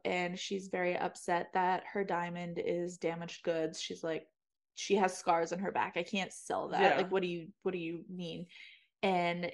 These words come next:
Speaker 1: instructs them to keep her drugged for a full week before her lessons start.
Speaker 2: Oh my God, that's a long time. Uh,
Speaker 1: She gets implanted with a chip in the
Speaker 2: Great.
Speaker 1: back of her neck,
Speaker 2: So they
Speaker 1: so
Speaker 2: can
Speaker 1: she
Speaker 2: find
Speaker 1: runs,
Speaker 2: her.
Speaker 1: they know where she is,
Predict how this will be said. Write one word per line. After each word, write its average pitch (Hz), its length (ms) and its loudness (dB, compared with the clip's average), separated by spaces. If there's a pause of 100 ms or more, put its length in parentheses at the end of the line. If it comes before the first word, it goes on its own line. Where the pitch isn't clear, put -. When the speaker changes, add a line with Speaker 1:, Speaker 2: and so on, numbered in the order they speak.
Speaker 1:
instructs 180 520 -2
them 175 340 0 (200)
to 175 540 0 (140)
keep 196 300 -6
her 175 420 2
drugged 170 460 2
for 180 240 -4
a 175 40 0
full 175 440 4
week 147 340 -4 (140)
before 165 680 0 (100)
her 170 560 0
lessons 170 600 -6
start. - 460 -6
Speaker 2:
Oh - 60 -20 (120)
my 214 100 -14
God, 226 140 -10
that's 214 180 -16
a 233 40 -12
long 214 320 -12 (140)
time. 302 640 4
Uh, 196 420 10 (180)
Speaker 1:
She - 280 2
gets 233 300 10
implanted 247 680 2
with 226 160 4
a 185 60 -4
chip - 480 2 (160)
in 185 100 4
the 123 80 6
Speaker 2:
Great. - 80 4
Speaker 1:
back 180 220 6
of 190 80 -8
her 196 120 0
neck, 180 240 2
Speaker 2:
So 185 40 0
they 170 80 2
Speaker 1:
so 185 80 2
Speaker 2:
can 185 60 2
Speaker 1:
she - 140 0
Speaker 2:
find 156 120 4
Speaker 1:
runs, 175 360 4
Speaker 2:
her. - 60 -6
Speaker 1:
they 175 120 2
know 170 140 -2
where 170 160 0
she 175 200 0
is, 170 300 4